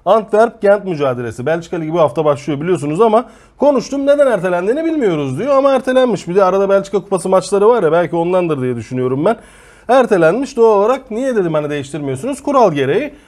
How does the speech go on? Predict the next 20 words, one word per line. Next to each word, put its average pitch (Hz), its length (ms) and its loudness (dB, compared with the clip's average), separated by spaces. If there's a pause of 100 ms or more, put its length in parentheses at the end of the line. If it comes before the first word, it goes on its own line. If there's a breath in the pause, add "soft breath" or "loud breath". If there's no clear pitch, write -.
herhangi 208 360 0
bir 170 60 -2
maçta 170 340 -2
değiştirmiyorlar. 196 680 2
Noteri 220 300 0
yapıştırıyorlar. 190 580 0
Tabii 170 220 -4
noter 202 240 2
olduğu 202 300 2
zaman 143 360 -2
ne 139 40 -4
oluyor? 196 340 -2
Onu 208 180 -2
da 175 100 0
hemen 190 200 0
maç 190 260 0
gelince 175 440 -2 (260 loud breath)
o 196 100 2
sırada 170 360 4
anlatacağım. 185 540 0